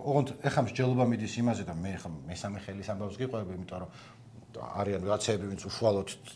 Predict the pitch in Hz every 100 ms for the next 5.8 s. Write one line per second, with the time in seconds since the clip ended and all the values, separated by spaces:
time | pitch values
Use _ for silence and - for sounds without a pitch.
0 | - - - 135 - 117 - - - 113
1 | - 117 110 104 98 104 - 113 - -
2 | - - 113 110 120 127 123 185 180 -
3 | - - - - 110 117 120 113 117 113
4 | 101 - - - 117 110 113 113 104 127
5 | 123 127 127 - 135 160 160